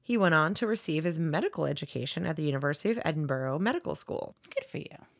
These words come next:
Speaker 1: Which is where Burke and Hare sold their anatomy specimens. He could have very well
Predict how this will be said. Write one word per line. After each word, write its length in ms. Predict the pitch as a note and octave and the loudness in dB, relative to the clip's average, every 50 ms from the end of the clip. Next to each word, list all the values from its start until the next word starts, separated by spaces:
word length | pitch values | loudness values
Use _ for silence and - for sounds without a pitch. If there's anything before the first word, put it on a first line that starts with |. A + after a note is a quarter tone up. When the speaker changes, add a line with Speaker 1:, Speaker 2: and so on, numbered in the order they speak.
| _ _ _ | _ _ _
Speaker 1:
Which 500 | - F3 E3 D3 - - - - - - F3 - - _ | -2 0 0 2 2 2 2 0 0 -4 -8 -16 -16 _
is 760 | - D3+ D3+ D3+ D3+ D3+ D3+ D3+ D3+ - - - - - - _ _ _ _ _ _ - | -4 -2 0 0 0 0 0 0 0 0 0 -2 -2 -4 -8 _ _ _ _ _ _ -4
where 180 | - D#3+ D#3+ | -2 0 0
Burke 260 | D3 D#3 D3+ C#3 - - | 2 0 -2 -2 -2 -2
and 120 | D#3 E3+ | -2 0
Hare 340 | D#3 D#3+ D#3 C#3 C3+ C#3+ G#3+ | 0 2 2 2 2 2 2
sold 400 | - - - D#3+ D#3 C#3+ C#3+ C#3+ | 0 2 2 2 2 2 0 0
their 460 | E3 D3 C#3+ C#3+ C#3+ C#3 C#3+ - - - | 0 2 2 2 2 0 0 -2 -2 -4
anatomy 440 | D#3+ D3 C#3 C3+ C3+ C#3 C3+ C3+ C3+ | -4 -2 -2 0 0 0 0 -2 -4
specimens. 680 | - - C#3 D3+ - - C3+ C3+ D3 G3 B3+ D4 - - - - - - - _ | -2 -2 -2 0 0 -2 0 0 0 0 -2 -2 -6 -10 -12 -18 -18 -20 -20 _
He 200 | - - A3 F#3 | -4 -4 -4 -2
could 220 | - - A#3 A3 | 0 0 0 0
have 160 | - A#3 G#3 | 0 -2 -2
very 300 | F#3 F3 F3+ F3+ F3+ F#3 | 0 0 0 2 2 0
well 460 | F#3 F#3+ G3 G3 F3 D3+ C#3+ C#3+ D3+ | 0 -2 -2 -4 -4 -4 -4 -4 -6